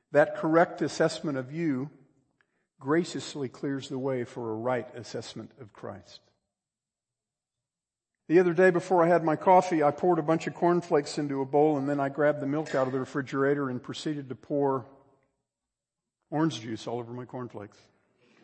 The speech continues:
I grabbed the wrong carton. And since I really don't like orange juice saturated cornflakes, guess what I did? I turned on the faucet,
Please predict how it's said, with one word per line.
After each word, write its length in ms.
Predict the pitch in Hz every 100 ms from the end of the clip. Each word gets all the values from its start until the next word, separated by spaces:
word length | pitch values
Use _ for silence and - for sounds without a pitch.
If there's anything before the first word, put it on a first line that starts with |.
| _ _ _ _ _ _ _ _ _ _ _ _ -
I 40 |
grabbed 260 | 117 123 110
the 60 |
wrong 180 | 110 107
carton. 360 | - 127 117 92 _ _ _ _ _ _ _ _ -
And 120 | 151
since 220 | 170 147
I 60 | 135
really 300 | 143 151 123
don't 300 | 143 151 120
like 260 | 123 143 -
orange 320 | 135 147 117
juice 360 | 127 135 - - -
saturated 680 | - 131 - 131 123 120 -
cornflakes, 500 | 135 139 151 156 - _ _ _ _ _ _ _ _ _ _ _ _ _
guess 240 | 135 131 147
what 100 | 139
I 100 | 143
did? 280 | 180 180 104 _ _ _ _ _ _ _ _ _ _ _
I 100 | 113
turned 300 | - 117 127
on 100 | 147
the 60 |
faucet, 440 | 160 131 127 -